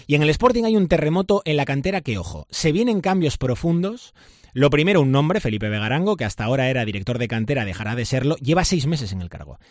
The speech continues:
Seis meses. Bueno, pues fuera. Eh, es muy difícil afianzar proyectos así. Si te duran seis meses los proyectos, complicado. La idea de Riestra, que es el nuevo presidente, es cargarse equipos que, bajo su punto de vista, no están aportando.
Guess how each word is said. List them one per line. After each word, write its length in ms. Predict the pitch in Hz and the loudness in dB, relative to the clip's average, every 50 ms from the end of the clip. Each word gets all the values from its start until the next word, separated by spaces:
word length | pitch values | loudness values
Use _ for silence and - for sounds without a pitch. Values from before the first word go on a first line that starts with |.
| _ _ | _ _
Seis 400 | - - - - 180 180 170 123 | -14 -6 -2 2 2 2 2 0
meses. 500 | 117 101 92 90 - 123 - - - _ _ _ _ _ _ _ _ _ _ _ - | -2 -4 -6 -8 -10 -16 -18 -20 -20 _ _ _ _ _ _ _ _ _ _ _ -6
Bueno, 280 | 110 120 143 135 117 | -2 0 0 0 0
pues 140 | 92 98 92 | -4 -6 -8
fuera. 320 | - 120 113 76 69 - _ _ _ - - _ _ _ _ _ _ | -6 -8 -8 -8 -12 -16 _ _ _ -20 -20 _ _ _ _ _ _
Eh, 240 | - - - - _ _ _ _ _ _ _ - | -20 -20 -20 -20 _ _ _ _ _ _ _ -14
es 140 | 98 90 104 | -8 -6 -4
muy 100 | 107 107 | -2 0
difícil 260 | 98 131 117 127 107 | 0 0 0 0 -2
afianzar 380 | 95 85 101 101 92 117 110 | -2 -2 -2 -2 -2 -2 -2
proyectos 340 | 98 110 107 110 - 113 95 | -2 -2 -2 -4 -4 -4 -4
así. 220 | 98 104 143 135 92 | -4 -4 -4 -6 -6
Si 260 | 92 82 82 82 80 | -8 -10 -10 -12 -12
te 100 | - 82 | -10 -8
duran 220 | 90 92 98 98 | -6 -6 -6 -6
seis 160 | - 113 101 | -6 -6 -4
meses 220 | 95 110 104 95 95 | -4 -4 -4 -4 -4
los 120 | 98 95 | -4 -6
proyectos, 380 | - - 101 123 139 - 143 - | -6 -6 -6 -6 -4 -6 -6 -6
complicado. 440 | - 92 85 87 85 90 82 78 - _ _ _ _ _ _ _ - - _ _ - | -6 -6 -6 -8 -8 -10 -10 -10 -14 _ _ _ _ _ _ _ -20 -20 _ _ -14
La 160 | - 110 131 | -6 -2 0
idea 180 | 139 151 180 208 | 2 4 4 4
de 100 | 226 208 | 4 2
Riestra, 300 | 185 196 185 - - 160 | 2 0 -2 -2 -4 -4
que 80 | 147 | -2
es 60 | 139 143 | -2 0
el 80 | 143 | 0
nuevo 180 | 143 139 135 127 | 0 0 0 0
presidente, 600 | 110 117 117 - 127 139 160 170 147 123 131 160 | -2 -4 -6 -4 -4 -2 -2 -2 -2 -4 -4 -6
es 180 | 190 - - - - - - - _ _ _ | -8 -10 -16 -20 -20 -20 -20 -20 _ _ _
cargarse 440 | - 131 123 123 143 180 196 - - | -4 -4 -2 0 0 -2 0 0 -2
equipos 460 | 185 - 170 185 160 - 139 180 - | -4 -4 -4 -6 -6 -8 -10 -10 -10
que, 120 | - - 113 | -8 -6 -6
bajo 220 | 95 95 - 101 | -6 -4 -6 -6
su 120 | 92 107 95 | -6 -6 -6
punto 180 | 120 139 143 | -4 -4 -2
de 100 | 131 127 | -2 -2
vista, 220 | 139 156 - 98 85 | -2 -2 -4 -6 -6
no 140 | 85 85 | -6 -8
están 240 | 82 - 98 95 98 | -8 -8 -6 -6 -6
aportando. 560 | 101 110 127 131 147 175 175 175 180 208 247 | -6 -6 -6 -6 -4 -4 -4 -6 -6 -8 -12